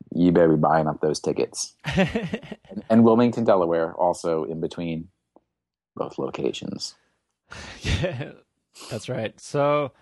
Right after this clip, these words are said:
Speaker 2: uh, that's Pokemon Symphonic Evolutions. Uh, as we get closer to Worlds and this, we'll probably have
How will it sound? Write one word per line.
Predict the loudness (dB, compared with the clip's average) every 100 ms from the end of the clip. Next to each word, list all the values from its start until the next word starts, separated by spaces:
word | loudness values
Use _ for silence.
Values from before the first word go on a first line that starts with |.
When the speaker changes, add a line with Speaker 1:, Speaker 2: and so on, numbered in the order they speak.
| _ -10
Speaker 2:
uh, | -2 0 0 -2
that's | 0 2 2 0 -14 -20 _ _ -8
Pokemon | -4 -2 -2 -2 -4
Symphonic | -8 -6 -6 -2 0 0 -4 -4
Evolutions. | 0 2 2 0 -2 -6 -4 -8 -12 -10
Uh, | -6 -2 -2 -2
as | -2 -2 -4
we | -6
get | -4 -4 -6
closer | -2 -2 -2 -4 -4 -4
to | -4 -6
Worlds | -2 0 2 0 -4
and | -8 -6 -4 -4
this, | -8 -8
we'll | -10
probably | -6 -6 -4
have | -4